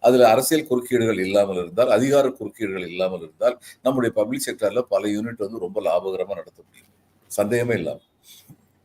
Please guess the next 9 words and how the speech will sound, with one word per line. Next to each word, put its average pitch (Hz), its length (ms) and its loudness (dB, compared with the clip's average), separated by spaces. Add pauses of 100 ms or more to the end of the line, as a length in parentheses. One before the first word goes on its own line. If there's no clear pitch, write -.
(540)
பி 120 180 0
எஸ் 156 160 2
என் 135 100 -2
எல் 120 160 -2
பாருங்க, 113 280 0 (420)
பி 107 200 0
எஸ் 190 220 4
என் 151 160 0
எல் 127 200 2